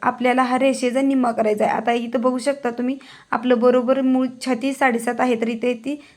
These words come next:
साडेसात आलेली आहे, म्हणजे आपली जी बाही रुंदी आहे ती बरोबर आहे. आता आपल्याला बाही जोडताना ही कमी पडणार नाही.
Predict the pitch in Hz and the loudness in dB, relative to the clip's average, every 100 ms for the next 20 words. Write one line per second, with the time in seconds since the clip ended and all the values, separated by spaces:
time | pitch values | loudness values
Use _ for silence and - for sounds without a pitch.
0 | - 262 247 226 247 - 240 226 233 247 | -2 0 2 0 -2 0 2 4 4 2
1 | 214 220 220 240 240 240 247 220 269 - | 2 2 2 0 -2 -4 -8 -6 -8 -10
2 | - _ 220 247 254 254 254 269 262 220 | -20 _ -6 -2 0 0 2 2 2 0
3 | - - - 262 269 262 240 247 214 208 | -4 -16 -8 2 6 6 6 4 4 2
4 | 220 240 247 247 240 269 254 233 262 240 | 2 0 0 0 0 0 0 4 2 4
5 | 247 254 349 - - _ - 233 254 262 | 2 2 0 -4 -20 _ -10 -2 0 2
6 | 254 247 262 226 233 233 247 208 | 2 2 2 2 2 2 0 -4